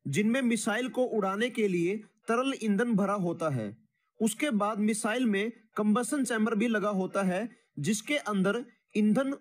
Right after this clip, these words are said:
और हवा का मिक्सचर जलता है और जिसके कारण इंजन को पावर मिलती है और इंजन मिसाइल को उड़ाने का काम करता है। चलिए अब जानते हैं कि मिसाइल अपने टारगेट को बिल्कुल सही तरीके से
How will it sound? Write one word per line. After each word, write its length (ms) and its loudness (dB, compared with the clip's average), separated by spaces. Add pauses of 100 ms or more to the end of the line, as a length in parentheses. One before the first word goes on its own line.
और 180 0
हवा 260 -2
का 180 -2
मिक्सचर 380 0
जलता 360 0
है 240 -2 (220)
और 120 2
जिसके 380 -2
कारण 300 -2
इंजन 380 0
को 100 0
पावर 340 -4
मिलती 340 0
है 240 0 (240)
और 160 0 (160)
इंजन 440 2 (220)
मिसाइल 420 0
को 100 -4
उड़ाने 440 -2
का 120 -4
काम 280 -4
करता 280 -6
है। 240 -8 (260)
चलिए 260 0
अब 240 -2
जानते 340 -2
हैं 240 0 (240)
कि 80 0
मिसाइल 440 0
अपने 340 -2
टारगेट 420 -2
को 320 -2 (220)
बिल्कुल 380 0
सही 260 -2
तरीके 380 -4
से 180 -2